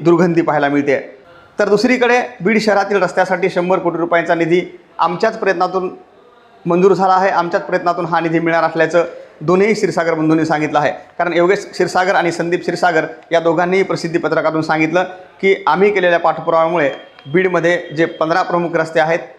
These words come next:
या पंधरा प्रमुख रस्त्यांसाठी हा निधी मंजूर झाला आहे." योगेश क्षीरसागर असतील किंवा संदीप क्षीरसागर असतील, या दोघांच्या प्रयत्नामुळे बीडचा विकास होईलच.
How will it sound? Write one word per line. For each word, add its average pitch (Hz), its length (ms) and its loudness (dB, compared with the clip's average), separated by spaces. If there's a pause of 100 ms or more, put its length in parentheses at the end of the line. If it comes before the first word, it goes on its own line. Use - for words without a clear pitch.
(120)
या 170 120 2
पंधरा 170 300 0
प्रमुख 160 320 -4
रस्त्यांसाठी 151 680 -2
हा 165 100 4
निधी 165 280 0 (320)
मंजूर 170 260 2
झाला 147 220 2
आहे." 139 220 0 (720)
योगेश 220 360 2
क्षीरसागर 226 400 -2
असतील 220 280 0
किंवा 220 200 2
संदीप 214 340 -6
क्षीरसागर 185 360 -2
असतील, 165 260 -2 (240)
या 185 100 0
दोघांच्या 208 420 0
प्रयत्नामुळे 220 540 0
बीडचा 190 360 0
विकास 180 360 -2
होईलच. 190 400 2